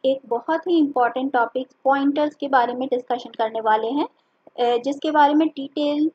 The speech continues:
में आज हम इस video में देखेंगे। तो सबसे पहले हम समझें pointer है क्या। Pointer एक तरह का वेरिएबल है, जैसे हम normal variable यूज़ करते हैं, pointer भी उसी तरीके का एक variable है। लेकिन difference क्या है कि ये pointer तो किसी memory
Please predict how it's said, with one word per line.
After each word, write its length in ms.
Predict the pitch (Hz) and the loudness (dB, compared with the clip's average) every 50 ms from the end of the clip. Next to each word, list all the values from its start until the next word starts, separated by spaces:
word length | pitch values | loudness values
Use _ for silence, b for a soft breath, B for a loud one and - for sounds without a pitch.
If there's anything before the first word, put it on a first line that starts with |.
| _ - | _ -12
में 240 | 240 247 247 277 302 - 233 | -10 -8 -8 -8 -8 -6 -4
आज 220 | 220 226 226 - 247 | -4 -4 -6 -6 -8
हम 120 | 240 262 - - | -10 -8 -8 -10
इस 160 | 226 - - | -12 -12 -12
video 280 | - 214 208 - 214 208 | -14 -12 -10 -8 -8 -6
में 140 | 208 254 330 - | -4 -4 -2 0
देखेंगे। 500 | - 214 - - 202 180 170 - - - _ _ _ _ _ _ - | 0 -2 -2 -4 -10 -14 -12 -14 -16 -16 _ _ _ _ _ _ -2
तो 100 | 415 415 | -2 -2
सबसे 340 | 403 - 381 370 - - 415 | 0 0 -2 -2 0 -2 -4
पहले 320 | - - 381 381 403 403 | 0 0 0 0 0 0
हम 160 | 381 392 392 392 | -2 -2 -4 -4
समझें 440 | - - 277 254 254 - 294 302 | -4 -4 -4 -4 -4 -4 -2 -2
pointer 500 | 302 - - 285 262 262 262 262 285 285 302 285 | -2 0 0 0 0 -2 -2 -2 -2 -2 -2 -2
है 140 | 254 226 214 | -4 -4 -4
क्या। 260 | 208 - 233 262 415 - _ _ _ _ _ _ _ | -4 -2 -2 -2 -2 -4 _ _ _ _ _ _ _
Pointer 440 | - 381 359 370 381 381 440 440 - - - | 0 2 2 2 0 -2 -2 -2 -4 -4 -4
एक 120 | 349 370 381 _ - | -4 -4 -4 _ 0
तरह 200 | 381 370 359 381 | 0 2 2 0
का 140 | 381 - 381 | 0 0 0
वेरिएबल 640 | 370 349 311 277 269 277 240 214 202 - 196 190 180 185 | 0 2 2 2 2 2 0 -4 -4 -4 -6 -6 -6 -8
है, 80 | 180 - | -6 -4
जैसे 220 | 240 254 - - 311 | -4 -4 -2 -2 -2
हम 160 | 339 359 359 | -2 0 2
normal 380 | 320 285 254 247 254 277 302 | 2 2 2 2 2 0 -2
variable 560 | 330 320 302 277 254 247 220 220 233 254 294 320 | 0 2 2 2 2 0 -2 -4 -2 -2 -4 -4
यूज़ 300 | 330 320 285 277 269 - - | -4 -4 -6 -8 -8 -6 -4
करते 300 | 254 226 226 _ - 240 | -4 -4 -4 _ -4 -2
हैं, 140 | 285 311 339 | -2 -2 0
pointer 480 | - - 294 277 277 285 277 330 320 | 0 0 0 0 0 -2 -2 -2 -4
भी 220 | 302 349 349 349 - - | -4 -4 -6 -6 -6 -6
उसी 260 | 294 294 - 320 330 - | -8 -6 -6 -6 -4 -4
तरीके 400 | 294 277 269 262 - - 262 254 | -4 -4 -4 -6 -6 -6 -4 -4
का 140 | - 311 302 | -2 -2 -2
एक 280 | - - 320 - - | -2 -4 -6 -8 -8
variable 680 | 349 - 254 247 254 254 247 262 254 240 240 214 208 202 | -6 -4 -2 -2 -2 0 0 0 0 0 0 -2 -4 -4
है। 100 | 208 190 | -6 -4
लेकिन 380 | 214 247 277 294 - 415 403 381 | -2 0 0 0 -2 -4 -2 -2
difference 460 | 320 311 - - 330 330 339 - _ | -2 -4 -4 -2 -2 -2 -2 -2 _
क्या 160 | - 311 302 302 | -2 0 0 2
है 220 | 311 320 330 381 508 _ _ _ _ _ _ _ - | 2 2 0 0 -2 _ _ _ _ _ _ _ -4
कि 260 | 415 415 370 311 349 | -4 -2 -2 0 0
ये 60 | 427 494 494 - | 0 0 2 4
pointer 460 | 339 294 254 254 262 262 262 269 294 | 4 4 4 2 -2 -2 -2 -2 -2
तो 200 | 302 - - 330 | -2 -6 -8 -10
किसी 480 | 302 - _ - 330 311 - 392 415 440 | -10 -10 _ -8 -6 -4 -2 -4 0 0
memory 520 | 349 302 294 285 285 302 311 320 370 392 | 2 2 2 2 0 -2 -2 -2 -4 -6